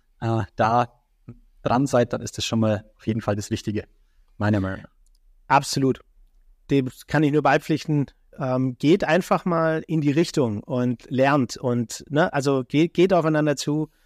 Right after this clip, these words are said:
Speaker 2: lernt voneinander, ähm, und auch wenn das große Zielbild vielleicht auch rie-, wie ein Riesenberg aussieht, glaube ich, wenn man die kleinen Schritte gegangen ist,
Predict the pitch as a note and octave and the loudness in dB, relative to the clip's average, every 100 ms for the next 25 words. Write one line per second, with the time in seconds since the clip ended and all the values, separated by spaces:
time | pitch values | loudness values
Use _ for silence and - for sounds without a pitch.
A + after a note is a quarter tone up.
0 | _ _ _ E3 C#3 D#3+ F3+ F3 D#3 D3 | _ _ _ -4 2 2 2 2 2 0
1 | C#3+ C#3 C#3 C3+ _ _ _ - B2+ B2+ | -2 -2 -2 -2 _ _ _ -4 0 0
2 | C3 - C3+ C3 C3 - - _ _ - | 0 0 0 0 0 -4 -14 _ _ -8
3 | - D3+ D#3 - - D#3+ D#3 B2+ G3+ C4 | -2 0 2 0 -2 0 0 -2 2 2
4 | G3+ D3+ C#3+ - C3+ C#3+ - D3 A2+ A2 | 2 2 0 0 0 0 -2 -4 -4 -4
5 | E3+ G3+ E3+ D#3+ D#3 E3 D3+ B2+ C3 F#3+ | 0 0 0 0 0 0 -2 0 0 0
6 | - C3+ C3 C3 D3+ - B2 C3+ E3+ D#3+ | 0 -2 0 -2 -4 -2 2 2 2 2
7 | D#3 C#3+ C#3+ C#3 B2+ B2 C3+ F3 F#3 - | 0 -2 -2 -2 0 0 0 2 0 -2
8 | E3+ E3 D3+ C#3+ C#3 C#3 - | -2 -2 0 0 0 -2 -4